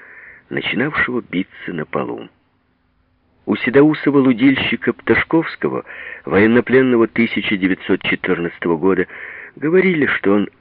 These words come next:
австриец, но выдаёт себя за поляка, вдруг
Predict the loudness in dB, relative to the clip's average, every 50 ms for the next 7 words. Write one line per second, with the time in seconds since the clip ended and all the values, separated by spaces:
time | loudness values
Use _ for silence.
0 | _ -2 -2 -2 -2 -6 -10 -4 -2 0 0 0 -2 -4 -6 -10 -8 -6 -4 -4
1 | -4 -4 -4 0 0 2 2 2 2 0 -4 -6 -4 -2 -2 0 -2 -2 -2 -2
2 | -2 0 -2 -2 -2 -2 -4 -4 -4 -10 -18 -16 -16 -16 -16 -18 -18 -16 -10 -2
3 | 0 0 0 0 -4